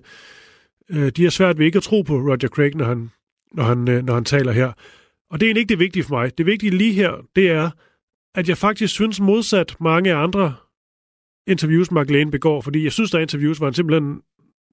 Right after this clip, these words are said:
gør det her, hvor han nærmest manipulerer sin, øh, øh, sin, sin lidt svagere kilder, altså simpelthen lægger ord i munden på dem. Jeg synes faktisk, han lader Roger Craig tale ret meget her.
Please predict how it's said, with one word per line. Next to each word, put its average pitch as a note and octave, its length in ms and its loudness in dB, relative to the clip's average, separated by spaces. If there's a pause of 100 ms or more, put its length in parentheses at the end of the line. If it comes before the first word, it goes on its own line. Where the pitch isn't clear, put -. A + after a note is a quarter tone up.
(140)
gør E3+ 160 0
det E3 120 0
her, D3 120 0
hvor B2+ 80 -2
han B2 100 -2
nærmest D3 320 -2
manipulerer C3+ 520 -2
sin, B2+ 280 -2
øh, B2 200 2 (380)
øh, D3 240 0
sin, C3+ 320 -2
sin C#3 220 -6
lidt D3 160 -2
svagere C#3+ 640 -2
kilder, C#3+ 360 -2
altså B2 220 -8
simpelthen C#3 320 0
lægger C3 180 0
ord C#3 140 2
i - 40 -2
munden C3+ 220 0
på B2+ 120 -2
dem. B2 140 -10 (800)
Jeg F3+ 140 0
synes B3 220 -4
faktisk, F#3+ 240 0
han E3+ 180 2
lader D#3 120 2
Roger C#3+ 220 0
Craig F3 260 -2
tale E3+ 300 0
ret C3+ 160 -4
meget B2+ 200 -2
her. A#2 200 -10